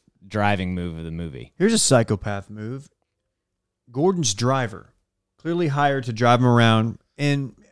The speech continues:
Speaker 2: he's a bigger guy, in some aspects, keep him safe. When Fulton's out there ripping slaps into traffic for some reason, uh, or at least facing the street, and he smokes the van and breaks the window, uh, the driver slams on the brakes and puts it into reverse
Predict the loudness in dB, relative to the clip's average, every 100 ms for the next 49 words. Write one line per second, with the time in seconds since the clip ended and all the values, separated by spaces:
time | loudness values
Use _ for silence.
0 | _ _ _ _ _ 0 2 4 4 2
1 | 0 2 2 0 -4 -6 -6 -2 0 0
2 | 0 0 -2 -2 2 2 2 -2 0 0
3 | 0 -6 _ _ _ -6 -4 4 6 6
4 | 6 4 2 0 0 -2 -2 -2 0 0
5 | 0 0 -2 0 0 4 4 4 -2 -6
6 | -6 -4 -2 0 0 0 -2 -8 _ _
7 | _ -2 2 6 6 4 4 2 0 4
8 | 4 4 0 -2 2 4 4 2 2 2
9 | 0 2 2 0 -4 -2 0 0 0 -2
10 | 0 2 2 -2 -2 0 0 0 -4 _
11 | -20 -20 _ _ _ _ 4 6 8 6
12 | 2 6 8 8 8 6 4 4 4 6
13 | 6 6 8 6 4 4 6 6 2 4
14 | 4 6 6 4 6 4 4 -2